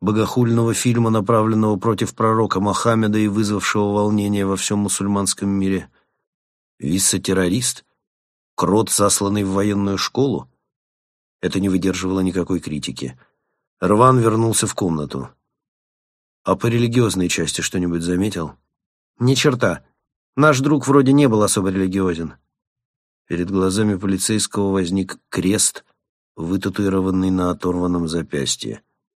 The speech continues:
"Окей. Даю тебе еще одну ночь". "Слушаюсь, шеф". Айтишник исчез. Рван отметил про себя, что с компьютерщиком он сразу перешел на "ты",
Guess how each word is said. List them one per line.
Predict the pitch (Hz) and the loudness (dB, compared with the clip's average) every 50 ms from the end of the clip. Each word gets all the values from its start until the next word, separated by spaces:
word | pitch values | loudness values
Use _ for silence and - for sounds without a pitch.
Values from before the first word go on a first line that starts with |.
| _ _ _ _ _ _ _ _ _ _ _ _ _ _ _ | _ _ _ _ _ _ _ _ _ _ _ _ _ _ _
"Окей. | - 90 82 - 76 73 69 65 - - _ _ _ _ _ _ _ _ _ _ _ _ - | -14 -14 -10 -8 -8 -6 -6 -8 -10 -16 _ _ _ _ _ _ _ _ _ _ _ _ -4
Даю | 67 80 85 87 87 | -2 0 0 0 0
тебе | - 90 87 90 | -2 -2 -2 0
еще | 87 82 - - 78 | 0 0 0 -2 -2
одну | 71 64 65 65 | -2 -4 -4 -4
ночь". | 62 57 57 - - - _ _ _ _ _ _ _ _ _ _ _ _ _ _ | -6 -6 -8 -10 -12 -12 _ _ _ _ _ _ _ _ _ _ _ _ _ _
"Слушаюсь, | _ - - 170 160 - 117 95 - | _ -2 0 2 2 4 2 2 0
шеф". | - - 73 67 - - _ _ _ _ _ _ _ _ _ _ _ _ _ _ _ _ _ - | 0 0 -2 -2 -4 -8 _ _ _ _ _ _ _ _ _ _ _ _ _ _ _ _ _ -8
Айтишник | 82 78 65 - 104 90 - 110 104 92 - | -8 -6 -4 -4 -4 -2 -2 -2 -4 -4 -4
исчез. | 90 - - - 73 64 64 - - - - _ _ _ _ _ _ _ _ _ _ _ _ _ _ _ _ _ _ _ _ _ _ _ - | -4 -4 -4 -4 -4 -4 -2 -4 -4 -6 -8 _ _ _ _ _ _ _ _ _ _ _ _ _ _ _ _ _ _ _ _ _ _ _ -4
Рван | - 82 90 90 107 123 120 120 107 | -2 0 2 2 4 4 4 4 4
отметил | - - 110 110 104 113 110 101 | 2 0 0 -2 0 0 -2 -2
про | 95 - 101 92 | -2 -4 -4 -4
себя, | - - 92 95 107 101 | -2 -2 0 0 0 -2
что | - - 92 | -2 -2 -4
с | - | -4
компьютерщиком | - - 90 80 - 92 101 123 120 - 98 80 - - 85 82 - 85 82 | -2 -2 -4 -4 -2 -2 -2 -2 -2 -2 -4 -4 -4 -4 -6 -6 -6 -6 -4
он | 87 85 82 | -4 -2 -2
сразу | - - 90 92 92 98 92 - | -2 -2 -2 -2 -2 -2 -4 -6
перешел | - 92 90 87 - - 101 95 95 | -6 -6 -4 -4 -4 -2 -2 -2 0
на | 95 95 92 | 0 -2 -2
"ты", | - - - 80 71 62 64 | -4 -6 -6 -6 -6 -6 -6